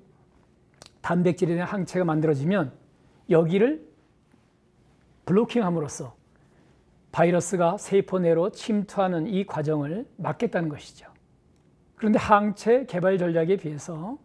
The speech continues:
중요함에도 불구하고 아직까지 킬러 T세포,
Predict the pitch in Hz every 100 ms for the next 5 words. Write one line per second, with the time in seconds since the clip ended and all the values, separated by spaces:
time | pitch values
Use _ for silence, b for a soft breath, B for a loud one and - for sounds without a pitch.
0 | - - 196 226 226 196 160 160 151 147
1 | 156 143 b b b 147 147 175 170 196
2 | - 240 233 226 214 214 233 185 180 160
3 | 139